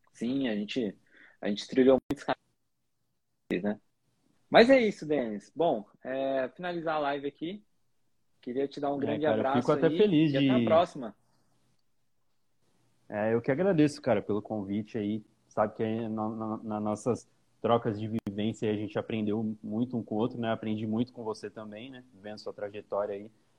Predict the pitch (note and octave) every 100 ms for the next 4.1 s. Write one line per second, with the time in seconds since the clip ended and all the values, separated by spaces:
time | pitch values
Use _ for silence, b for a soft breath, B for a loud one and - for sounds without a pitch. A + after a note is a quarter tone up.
0 | - G#2 G2+ - C3 D3+ C3 C3 A#2+ G#2+
1 | A2 G#2+ G#2 G#2 G#2+ G#2+ G2+ G2+ A2+ F#2+
2 | - G#2+ G2 - G#2 G2+ - G#2 G2+ -
3 | G2+ G2+ G2 - G2+ - G2+ - G2+ A2